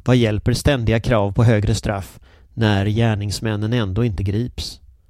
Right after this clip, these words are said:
Ett av proble-, de problem som poliser ofta lyfter är den tystnadskultur som gängen sprider när vittnen hotas och skräms.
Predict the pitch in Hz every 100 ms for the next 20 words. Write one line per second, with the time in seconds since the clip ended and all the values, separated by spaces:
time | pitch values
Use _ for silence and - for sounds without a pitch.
0 | _ _ _ - - - - - - 180
1 | 208 180 202 170 156 - 139 - 139 120
2 | 123 143 120 127 120 120 98 - 131 -
3 | 107 120 - - 120 110 107 104 143 123
4 | 120 107 - 117 107 147 120 110 117 117
5 | 110 113 123 - 123 110 104 120 120 120
6 | 113 107 123 131 - 113 113 131 110 -
7 | 101 - 113 - 110 104 - -